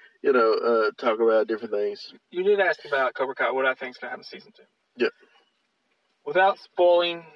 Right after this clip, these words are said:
Speaker 2: what's gonna happen, I do look forward to Daniel's daughter in the tournament next season.
Speaker 1: Oh, heck yeah.
Speaker 2: <laughs>
Speaker 1: Heck yeah.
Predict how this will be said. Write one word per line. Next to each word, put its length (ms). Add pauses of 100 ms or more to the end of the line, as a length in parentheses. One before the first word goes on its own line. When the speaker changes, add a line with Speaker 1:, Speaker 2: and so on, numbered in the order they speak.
(240)
Speaker 2:
what's 180
gonna 200
happen, 360
I 200 (200)
do 160
look 260
forward 480 (560)
to 220
Daniel's 520
daughter 460 (1080)
in 120
the 80
tournament 420
next 240
season. 140 (140)
Speaker 1:
Oh, 160
heck 220
yeah. 200 (140)
Speaker 2:
<laughs> 80 (720)
Speaker 1:
Heck 140
yeah. 160